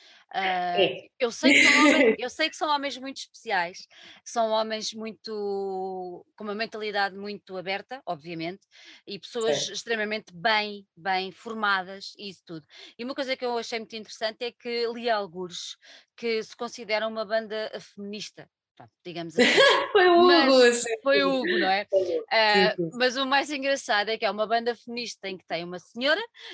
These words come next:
Speaker 1: que foi a grande criadora e mentora do projeto,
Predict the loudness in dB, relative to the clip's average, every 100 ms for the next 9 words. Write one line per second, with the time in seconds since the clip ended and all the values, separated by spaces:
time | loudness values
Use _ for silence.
0 | -16 -18 -4 2 4 2 -2 -4 2 2
1 | 0 -6 0 2 4 2 2 -2 -4 -4
2 | -4 -6 -6 -6 -10 -12 -4 -2 -2